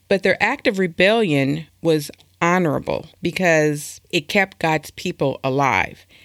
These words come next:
And another thing that it is, that it moved Pharaoh to take his plan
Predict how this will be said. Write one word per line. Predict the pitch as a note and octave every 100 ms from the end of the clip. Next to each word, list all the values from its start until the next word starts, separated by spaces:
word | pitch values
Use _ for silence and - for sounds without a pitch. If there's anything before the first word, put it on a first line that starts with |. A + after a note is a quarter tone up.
| - - - _ _ -
And | F3 E3+
another | F3+ C4 F4
thing | D4 A#3+
that | E3+
it | D3+ D3+
is, | D3+ D3
that | D3 C#3+
it | C#3+
moved | D#3 F#3 F3
Pharaoh | - F#3+ F#3 D#3+ D#3
to | - - D#3
take | D3+ - F3+ F3+
his | - D#3
plan | - - E3 D3+